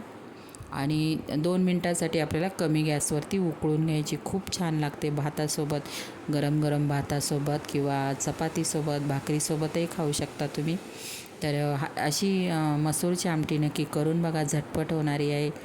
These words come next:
कमी वेळात. तर आता मस्त अशी उकळून झालेली आहे बघा.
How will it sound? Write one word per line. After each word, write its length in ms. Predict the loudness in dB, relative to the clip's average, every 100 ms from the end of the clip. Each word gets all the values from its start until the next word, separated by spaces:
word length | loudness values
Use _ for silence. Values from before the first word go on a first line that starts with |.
| -14 -14 -14 -14 -4
कमी 280 | 2 4 4
वेळात. 280 | 4 2 0 -6 -16 -16 -16 -16 -18 -10 -4
तर 100 | -2
आता 220 | 0 2
मस्त 300 | 2 2 0
अशी 220 | 0 2
उकळून 440 | 2 2 2 4
झालेली 420 | 4 4 4 4 4
आहे 140 | 2
बघा. 320 | 2 2 0